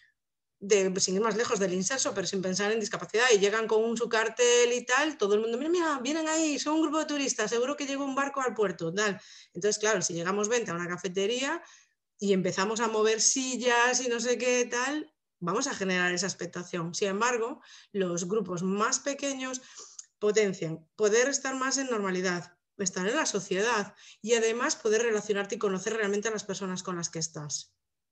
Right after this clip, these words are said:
Y eso genera interacción. Básicamente es escuchar, observar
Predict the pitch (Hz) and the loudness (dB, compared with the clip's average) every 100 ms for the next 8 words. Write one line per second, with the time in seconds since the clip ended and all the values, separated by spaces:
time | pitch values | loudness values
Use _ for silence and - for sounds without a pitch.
0 | _ _ _ 202 190 202 185 196 190 208 | _ _ _ -8 -6 -6 -6 -4 -2 0
1 | 214 185 165 156 - 160 160 - _ _ | 0 -2 -4 -8 -10 -10 -10 -12 _ _
2 | _ _ - 202 202 202 202 202 233 190 | _ _ -4 -2 0 0 0 -2 -2 -6
3 | - 170 - 220 220 220 - 190 - 180 | -6 -4 0 0 0 -2 -6 -6 -6 -2
4 | 214 277 | 0 -2